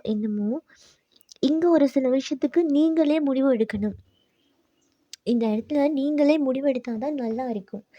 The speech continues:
ஏன்னா இவங்க புஷ் பண்ணியோ, "இந்த விஷயத்த செய்" அப்படின்னு சொல்லியோ, இல்ல "என் பின்னாடி வா" அப்படின்னு நான் எதிர்பார்க்குறேன் அப்படின்றத இவங்க சொல்லாம, இல்ல ஏதாவது ஒரு விஷயம் கூட எதிர்பார்த்திருக்கலாம். இவங்க என்ன எதிர்பார்க்குறாங்களோ, அந்த விஷயத்த இவங்க வாயிலிருந்தே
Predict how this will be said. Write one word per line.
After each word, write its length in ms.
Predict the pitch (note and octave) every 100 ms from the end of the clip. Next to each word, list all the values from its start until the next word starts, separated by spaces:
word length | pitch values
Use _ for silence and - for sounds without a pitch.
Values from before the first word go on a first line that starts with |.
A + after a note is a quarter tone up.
| - - -
ஏன்னா 140 | B3+
இவங்க 280 | C#4+ C4 C4
புஷ் 280 | B3+ B3+ -
பண்ணியோ, 380 | D#4 C#4+ C4 C4+
"இந்த 180 | C4+ B3
விஷயத்த 360 | A#3+ C4+ C#4
செய்" 300 | D4 C4+ C4+ C#4+
அப்படின்னு 400 | A3+ A3 A3+ B3+ B3+
சொல்லியோ, 300 | B3 A#3+ B3
இல்ல 160 | A3+ A3
"என் 180 | G#3+
பின்னாடி 460 | G3+ G#3+ A#3 B3+ C4
வா" 140 | A#3+ A#3+ B3
அப்படின்னு 420 | A3 A3 A#3+ C4
நான் 200 | B3 A3
எதிர்பார்க்குறேன் 600 | A3 B3+ B3+ A#3 B3+ A#3+
அப்படின்றத 480 | A3 A#3+ A#3 A#3 C#4+ - - -
இவங்க 320 | - B3+ C4+ C#4+
சொல்லாம, 500 | C4 B3+ C#4 B3+ C#4
இல்ல 220 | - B3+ C#4
ஏதாவது 380 | A3+ A#3+ C#4+
ஒரு 120 | D4+ B3+
விஷயம் 320 | B3 - C#4+
கூட 160 | C#4 C#4
எதிர்பார்த்திருக்கலாம். 760 | B3+ B3+ B3 G#3+ G#3 G#3+ G#3 - - - - - -
இவங்க 280 | A#3+ D4+ -
என்ன 260 | A#3+ C4+ F4+ G4
எதிர்பார்க்குறாங்களோ, 720 | D4+ D4 C4+ B3 B3 A#3 B3 C4
அந்த 240 | A3 A#3+
விஷயத்த 440 | A#3+ B3 C#4+ D#4+
இவங்க 320 | C4+ A#3 B3+ B3+
வாயிலிருந்தே 720 | A#3 B3 C#4+ C#4 B3+ B3